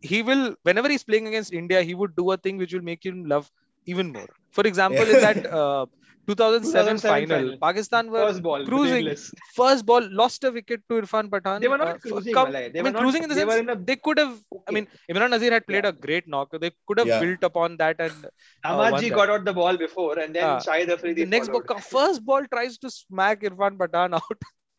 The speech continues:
Speaker 1: <laughs> Uh,
Speaker 3: I mean
Speaker 1: that guy is a
Speaker 2: Great.
Speaker 1: legend. He'll always
Speaker 3: And in
Speaker 1: remain a
Speaker 3: that, that
Speaker 1: legend.
Speaker 3: game is actually, uh, in the record books as the only time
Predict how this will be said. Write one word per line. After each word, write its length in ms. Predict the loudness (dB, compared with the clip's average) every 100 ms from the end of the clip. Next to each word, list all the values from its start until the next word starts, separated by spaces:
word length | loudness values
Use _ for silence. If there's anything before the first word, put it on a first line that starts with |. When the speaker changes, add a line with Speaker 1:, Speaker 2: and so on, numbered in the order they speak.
| _
Speaker 1:
<laughs> 560 | -20 -18 -18 -16 -18 -18 -20 -20 -20 -20 -20 -14 -6
Uh, 160 | -4 -2 -2
Speaker 3:
I 100 | 0
mean 80 | 2
Speaker 1:
that 180 | 2 4
guy 100 | 4 4
is 40 |
a 40 | 0
Speaker 2:
Great. 100 | 0
Speaker 1:
legend. 420 | -2 -4 -6 -4
He'll 140 | -4
always 260 | -2 0 0
Speaker 3:
And 140 | 2
in 100 | 2
Speaker 1:
remain 200 | 4 2
a 20 |
Speaker 3:
that, 100 | 2
that 60 | 2 2
Speaker 1:
legend. 100 | 4
Speaker 3:
game 160 | 2
is 100 | 4
actually, 400 | 2 2 0 4
uh, 220 | 6 6 4
in 120 | -2 -2
the 120 | -2
record 380 | 0 0 -2 -4
books 180 | -4
as 140 | -6 -4
the 120 | -4
only 320 | -4 -4 -4
time 380 | 0 0 -2 -8